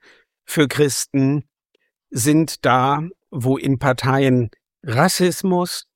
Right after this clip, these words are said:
Antisemitismus, Verächtlichmachung anderer Religionen, Überhöhung der eigenen Nation Gleichgültigkeit gegenüber der Armut in der Welt,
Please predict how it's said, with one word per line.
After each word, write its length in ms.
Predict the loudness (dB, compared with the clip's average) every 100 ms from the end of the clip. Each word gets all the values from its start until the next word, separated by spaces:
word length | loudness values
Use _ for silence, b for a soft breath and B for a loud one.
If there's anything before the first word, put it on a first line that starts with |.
| _ _ -2
Antisemitismus, 1400 | 0 2 0 0 0 0 0 -4 -6 -4 -4 -4 -8 -12 -16 _ _ _
Verächtlichmachung 1500 | -4 -2 -2 -2 -4 -4 -4 -2 0 0 0 0 -2 -2 -2
anderer 600 | 0 2 2 0 0 0
Religionen, 960 | -2 -4 -6 -2 0 0 0 -2 -4 -6 _ _ _ _ _ _ _ _ _
Überhöhung 880 | 0 2 0 0 -2 2 2 2 0
der 200 | -2 -2
eigenen 520 | -4 -2 -2 0 0
Nation 760 | -2 -4 -8 -6 -4 -2 -2 -4 -10 _ _ _ _ _ -4
Gleichgültigkeit 1120 | 0 2 2 0 0 0 0 -6 -4 -4 -2
gegenüber 480 | -2 -2 -2 0 2
der 240 | 2 0
Armut 460 | 0 2 2 0 -2
in 200 | -4 -2
der 200 | -2 -2
Welt, 500 | 0 0 -2 -6 -16